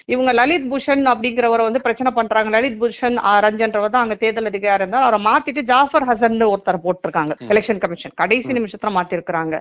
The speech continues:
Speaker 2: ம்.
Speaker 1: ஏன்னா இது வந்து வெளிப்படையான தன்மை இருக்கணும். ஏன்னா எலெக்ஷன் கமிஷனை வந்து இவங்க ரொம்ப மோசமா பேசிட்டு இருக்காங்க. ஆர் ஜே டியும் சரி, காங்கிரஸ் வந்து பாத்தீங்கன்னா இந்த தேர்தல்ல ரொம்ப மோசமான நிலைமையில
Speaker 2: ம்.
Speaker 1: இருக்கிறது
Speaker 2: ஆமா,
Speaker 1: நமக்கு
Speaker 2: ரொம்ப
Speaker 1: கண்கூட
Speaker 2: பின்தங்கி
Speaker 1: தெரியுது.
Speaker 2: இருக்கு மேம். ம்.
Speaker 1: ரொம்ப பின்த-,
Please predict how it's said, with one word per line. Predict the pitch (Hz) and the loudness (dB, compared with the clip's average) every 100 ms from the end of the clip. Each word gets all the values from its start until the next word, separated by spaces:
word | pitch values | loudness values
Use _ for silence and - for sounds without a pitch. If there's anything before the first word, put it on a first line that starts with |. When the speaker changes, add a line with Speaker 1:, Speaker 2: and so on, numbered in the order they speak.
| - | -6
Speaker 2:
ம். | |
Speaker 1:
ஏன்னா | 123 294 | 0 2
இது | 320 269 | 4 4
வந்து | 262 254 254 | 2 4 4
வெளிப்படையான | 220 285 330 285 262 262 269 | 4 2 2 2 4 4 2
தன்மை | 262 226 233 220 | 0 0 0 0
இருக்கணும். | 220 220 208 220 170 - | 0 0 2 4 2 -2
ஏன்னா | 247 | 2
எலெக்ஷன் | 233 202 277 339 294 | 4 4 2 0 0
கமிஷனை | 277 262 247 | -2 -2 0
வந்து | 240 233 | 0 0
இவங்க | 294 240 | 0 2
ரொம்ப | 214 285 | 2 2
மோசமா | 262 247 247 247 | 2 0 0 0
பேசிட்டு | 240 233 | 0 0
இருக்காங்க. | 214 202 202 196 190 | -4 -2 -2 0 4
ஆர் | 208 | 2
ஜே | 208 220 | 4 2
டியும் | 208 | 2
சரி, | 202 226 | -2 -4
காங்கிரஸ் | 269 220 311 381 381 302 | 0 2 4 4 0 0
வந்து | 294 285 | 0 2
பாத்தீங்கன்னா | 269 269 269 | 0 0 -2
இந்த | 262 240 | -2 0
தேர்தல்ல | 240 240 240 254 | 0 0 0 0
ரொம்ப | 214 226 | 0 -2
மோசமான | 196 202 226 214 214 233 196 | 0 -2 0 0 2 2 2
நிலைமையில | 202 208 | 0 0
Speaker 2:
ம். | |
Speaker 1:
இருக்கிறது | 202 - - 180 | 0 0 0 0
Speaker 2:
ஆமா, | 196 | -2
Speaker 1:
நமக்கு | 208 160 127 | -2 -2 -2
Speaker 2:
ரொம்ப | 180 147 165 | -2 0 0
Speaker 1:
கண்கூட | 254 | 0
Speaker 2:
பின்தங்கி | 220 | 0
Speaker 1:
தெரியுது. | 131 127 | 0 -2
Speaker 2:
இருக்கு | - 120 - 113 | -2 -4 -8 -12
மேம். | 107 104 95 - | -12 -16 -20 -10
ம். | 135 | 2
Speaker 1:
ரொம்ப | 165 214 277 | 4 4 4
பின்த-, | 339 302 247 | 4 2 2